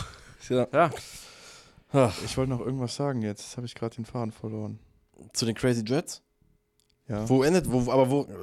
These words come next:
Speaker 1: f-, kurz Frage, Freunde, weil ich glaub, das ist eine Sache, die die Leute draußen von uns wissen wollen. Was passiert jetzt mit den Jets? Weil ich muss ganz ehrlich sagen, mit, mit den Sachen, als ich das heute gelesen hab, dass, wenn das tatsächlich stimmen soll, und, äh, sag ich mal so,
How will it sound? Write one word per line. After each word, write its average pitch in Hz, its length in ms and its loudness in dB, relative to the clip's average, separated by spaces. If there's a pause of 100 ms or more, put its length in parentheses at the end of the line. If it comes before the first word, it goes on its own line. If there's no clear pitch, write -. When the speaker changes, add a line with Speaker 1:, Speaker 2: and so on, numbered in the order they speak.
Speaker 1:
f-, - 180 -10
kurz - 180 -2
Frage, 147 300 0
Freunde, 120 320 0
weil 113 80 0
ich 113 100 -4
glaub, 123 140 -2
das 117 140 -6
ist - 80 -8
eine 120 100 0
Sache, 123 220 -2
die 117 80 -4
die 107 80 -2
Leute 117 320 2
draußen 110 500 -2 (240)
von - 160 -6
uns 110 180 -4
wissen 120 280 -4
wollen. 104 320 0 (840)
Was 107 200 -8
passiert 127 320 -2
jetzt 110 180 -4
mit 120 120 -4
den 107 120 -4
Jets? 104 300 -4
Weil 107 160 2
ich 123 80 0
muss 151 160 2
ganz 139 180 2
ehrlich 147 140 0
sagen, 151 180 2
mit, 147 140 0
mit 135 160 -2
den 123 120 4
Sachen, 147 360 2
als 120 240 -2
ich 120 60 -4
das - 80 -6
heute 139 160 2
gelesen 131 300 2
hab, 127 140 2
dass, - 160 -6 (360)
wenn 113 100 2
das 117 220 4
tatsächlich 165 520 2
stimmen 151 300 4
soll, 104 280 2 (520)
und, 110 320 -4
äh, 113 240 2
sag 117 140 -2
ich 113 40 -4
mal 120 100 4
so, 110 220 4